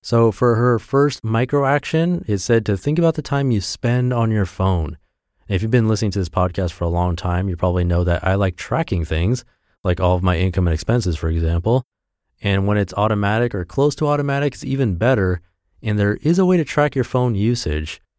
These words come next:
Like on iPhone, there's an app called Moment, which will get pretty close numbers showing you how many hours you spend on what.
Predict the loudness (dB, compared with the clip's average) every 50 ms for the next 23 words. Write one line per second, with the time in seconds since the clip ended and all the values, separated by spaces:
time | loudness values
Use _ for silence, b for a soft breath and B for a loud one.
0 | _ _ _ -4 -2 0 2 0 2 2 2 2 2 2 0 0 0 0 0 0
1 | 0 0 -2 -2 -2 -2 -2 -2 -2 -2 -2 -2 0 0 -2 -2 -2 0 0 0
2 | 0 0 0 -2 -4 -6 -10 _ _ _ _ _ _ -8 -6 -4 -2 -2 0 0
3 | 0 0 0 0 0 0 0 2 2 0 0 0 0 -2 -2 0 0 2 2 2
4 | 2 2 0 0 0 2 2 2 2 2 0 0 -2 -2 -2 0 0 2 2 0
5 | 0 0 0 -2 -2 -2 -4 -2 -2 0 0 0 0 0 0 0 0 0 0 0
6 | -2 -6